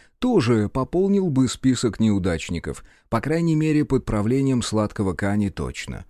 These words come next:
Но Янган и морская пехота короля демонов столкнулась с тем, кого не ожидали там встретить.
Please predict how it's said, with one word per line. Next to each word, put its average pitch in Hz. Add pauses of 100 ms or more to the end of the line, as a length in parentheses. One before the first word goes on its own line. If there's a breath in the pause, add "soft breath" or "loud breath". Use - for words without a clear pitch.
(280)
Но 131
Янган 135
и -
морская 107
пехота 104
короля 95
демонов 85 (240 soft breath)
столкнулась 127
с -
тем, 220 (180 soft breath)
кого 151
не 226
ожидали 139
там 117
встретить. 85